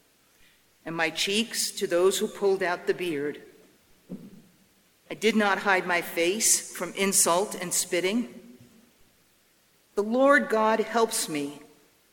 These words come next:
Therefore, I have not been disgraced. Therefore, I have set my face like flint, and I know that I shall not be put to shame.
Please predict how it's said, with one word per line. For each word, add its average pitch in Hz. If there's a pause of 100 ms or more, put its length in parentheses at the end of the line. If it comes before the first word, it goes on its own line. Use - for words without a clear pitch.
(540)
Therefore, 190 (560)
I 214
have 214
not 165
been 170
disgraced. 156 (1600)
Therefore, 220 (220)
I 185
have 170
set 226
my 233
face 202
like 196
flint, 165 (1500)
and 185
I 185
know 190 (260)
that 185
I 185
shall 196
not 190
be 214
put 185
to 185
shame. 147